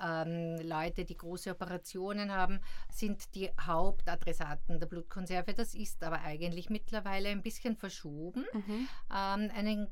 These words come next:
Speaker 1: großen Teil unserer Blutkonserven, ähm, sind die, äh, verwenden wir für die Patienten, die, ähm, Erkrankungen des Herz-Kreislauf-Systems, Magen-Darm-Erkrankungen,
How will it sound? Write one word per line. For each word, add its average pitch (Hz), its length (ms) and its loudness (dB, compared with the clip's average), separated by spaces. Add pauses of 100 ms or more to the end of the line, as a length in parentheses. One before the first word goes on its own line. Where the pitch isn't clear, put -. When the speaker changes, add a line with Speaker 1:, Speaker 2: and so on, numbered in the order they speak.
Speaker 1:
großen 247 580 -6
Teil 196 440 -2
unserer 214 200 -4
Blutkonserven, 190 920 -6 (360)
ähm, 202 640 -2 (120)
sind 233 420 -6 (340)
die, 240 340 -4
äh, 185 540 -6
verwenden 202 440 -4
wir 214 80 -4
für - 160 0
die 214 160 6
Patienten, 214 580 2 (400)
die, 220 300 2 (180)
ähm, 185 680 0 (340)
Erkrankungen 214 760 2
des 185 160 -2
Herz-Kreislauf-Systems, 196 1000 -2
Magen-Darm-Erkrankungen, 185 1500 -4